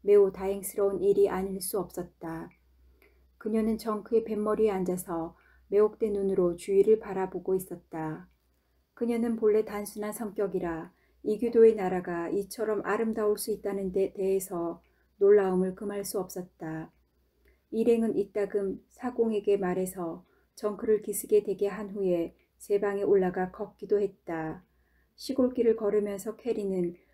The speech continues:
만나는 사람들의 얼굴을 매우 흥미있게 바라보았다. 그들은 도시에서 보았던 사람들처럼 그렇게 험악하고 냉혹한 표정은 아니었다. 햇볕에 검게 그을려 순박해 보이는 농부들은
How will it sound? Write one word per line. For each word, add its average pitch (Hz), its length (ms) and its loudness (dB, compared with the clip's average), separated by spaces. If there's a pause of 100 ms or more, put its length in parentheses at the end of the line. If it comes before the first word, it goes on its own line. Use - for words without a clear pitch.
만나는 202 440 -2
사람들의 220 500 0
얼굴을 190 560 2
매우 185 300 4
흥미있게 208 760 0
바라보았다. 185 960 -4 (880)
그들은 247 360 0
도시에서 226 560 2
보았던 202 380 0
사람들처럼 190 920 -4 (280)
그렇게 185 540 -4
험악하고 226 720 0
냉혹한 202 520 -2
표정은 208 460 -2
아니었다. 175 920 -4 (600)
햇볕에 254 560 -2
검게 208 420 -2
그을려 190 640 2
순박해 220 520 -4
보이는 196 380 2
농부들은 180 720 0